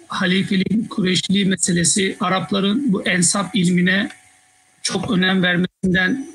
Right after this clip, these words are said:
kaynaklanmaz mı? Yani Araplar bu soy şeyine çok önem veriyorlardı. Acaba bu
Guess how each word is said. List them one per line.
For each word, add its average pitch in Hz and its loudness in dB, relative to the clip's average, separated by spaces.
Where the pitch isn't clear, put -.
kaynaklanmaz 175 0
mı? 147 4
Yani 160 0
Araplar 175 -2
bu 165 0
soy 185 0
şeyine 170 0
çok 196 -2
önem 185 2
veriyorlardı. 185 0
Acaba 175 0
bu 185 0